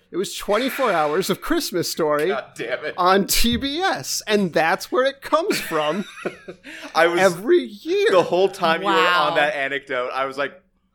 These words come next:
Speaker 2: "How is he going to pull this
Speaker 3: Yeah.
Speaker 2: together?" <laughs> And it was,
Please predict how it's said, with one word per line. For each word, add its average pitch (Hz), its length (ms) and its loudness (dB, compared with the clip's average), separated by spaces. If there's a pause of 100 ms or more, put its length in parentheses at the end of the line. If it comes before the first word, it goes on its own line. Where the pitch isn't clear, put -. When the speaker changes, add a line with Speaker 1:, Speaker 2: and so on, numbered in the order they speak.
(680)
Speaker 2:
"How 139 340 -4
is 147 80 -10
he 147 140 -8
going 135 180 -6
to 131 80 -6
pull 135 300 -12
this 135 180 -8
Speaker 3:
Yeah. 185 240 -4
Speaker 2:
together?" 160 680 -2
<laughs> - 560 -8
And 156 580 -4 (100)
it 180 100 -8 (120)
was, - 380 -20